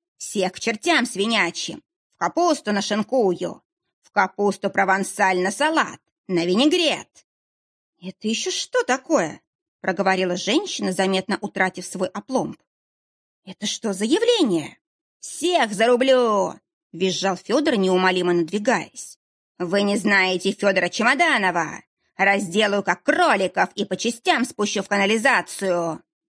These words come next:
Глаза у него вылезли ещё сильнее, а зрачки закатились под лоб, так что теперь на нас глядели два пустых белёсых бельма, что выглядело особенно страшно. «Полицию вызвать?» проговорила я испуганно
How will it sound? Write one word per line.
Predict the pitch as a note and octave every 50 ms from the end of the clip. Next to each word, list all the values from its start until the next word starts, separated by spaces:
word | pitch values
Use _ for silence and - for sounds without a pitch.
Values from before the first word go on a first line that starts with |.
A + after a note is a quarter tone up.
| _ _ _ _ -
Глаза | - - F#3 F#3 F#3+ D#3+ E3 F#3+ -
у | - G3+
него | F#3+ F#3 F3+ F#3
вылезли | F3+ E3+ F#3+ F#3+ F#3 F3+ F#3 F3+
ещё | F#3 F3 F3+ - - F#3
сильнее, | F3+ - F#3 E3 D#3+ E3 G#3 C4+ C#4+ A#3 F3 _ _ _ _ _ _ _ -
а | C4 C#4
зрачки | C4 D#4+ E4+ E4 - - F#4+ F#4
закатились | E4 A3+ - F#3+ F#3+ - - F3 E3+ - -
под | - D4 D#4 -
лоб, | C#4+ G#3+ C#3+ - _ _ _ _ _ _ _ _ -
так | F#3 F#3 F#3
что | - - F#3
теперь | - - D#3+ - - A#3+ E4+ G4 -
на | A#3+ G3+
нас | F#3+ F#3 F#3
глядели | F#3 F3+ F#3 G3 F3+ E3 F#3+ F#3+ F#3 F3+
два | E3+ F#3 F#3+ F#3+
пустых | F#3+ - F#3+ - - G3 F#3+ A3
белёсых | E3+ G3 F3+ F#3 F3+ F#3 - F3+ -
бельма, | E3 F3 E3 E3 E3 E3+ A3 C4+
что | - - - A3 F#3+
выглядело | D#3+ F#3 F3 F#3 F3 D#3+ F#3 E3+ F3+
особенно | - - - - - F#3 E3 E3+ E3+ F#3
страшно. | F#3 - - A#3 F#3 F3+ - - - D#3+ - - _ _ _ _ _ _ _ _ _ _ _ _ _ _ _ _ _ _ -
«Полицию | F3+ F3+ F#3 G3 G3+ - - - F3+ F3
вызвать?» | G3 D#4 G#4+ - D4 G3 - _ - - _ _ _ _ _ _ _ -
проговорила | - F#3+ F3 F#3+ F#3 F#3+ F#3 F#3+ F#3+ F#3
я | F#3 F3+ F3+ F3 F3
испуганно | E3+ - - - B3 D#4 D#4 - G3 D3+ -